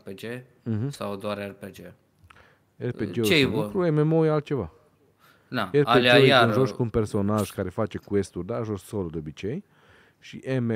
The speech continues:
Speaker 2: M O R P G-ul este când joci tot cu un personaj care face quest-uri, dar ești într-o lume cu alți jucători. Massively
Speaker 1: League of
Speaker 2: multiplayer
Speaker 1: Legends.
Speaker 2: online.
Speaker 1: League of
Speaker 2: League of
Speaker 1: Legends.
Speaker 2: Legends este un moba.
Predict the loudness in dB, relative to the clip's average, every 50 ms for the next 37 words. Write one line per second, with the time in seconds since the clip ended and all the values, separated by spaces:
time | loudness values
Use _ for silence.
0 | -2 -2 -2 -2 -2 -2 -4 -6 -6 -8 -8 -6 -6 -6 -4 -4 -4 -6 -6 -8
1 | -8 -6 -6 -6 -6 -6 -6 -2 -2 -2 0 0 0 -2 -2 -2 -6 -8 -6 -6
2 | -6 -2 -2 -2 -2 -2 -2 -2 -2 -2 -2 -2 -4 -4 -6 -4 -4 -4 -4 -4
3 | -6 -8 _ -4 -4 -4 -4 -6 -10 -8 -4 -2 0 0 0 0 -2 -6 -8 -8
4 | -8 -6 -6 -4 -4 -4 -2 -2 -2 -2 -2 -6 -6 -4 -4 -4 -6 -8 -8 -8
5 | -8 -6 -4 -4 -4 -4 _ _ _ _ _ _ _ _ _ _ _ _ _ _
6 | _ _ _ _ _ -6 -6 -6 -6 -6 -8 -8 -6 -6 -4 -2 -2 -2 -2 -2
7 | -2 -2 -2 -2 0 0 2 2 0 0 0 0 -2 -4 -6 -10 -16 _ _ _
8 | _ _ _ _ _ _ _ _ _ _ _ _ _ _ _ _ -10 -6 -2 -2
9 | 0 0 0 0 0 0 0 0 0 0 -2 0 -2 -2 -2 -2 -2 -2 0 0
10 | 0 0 0 -2 -8 -12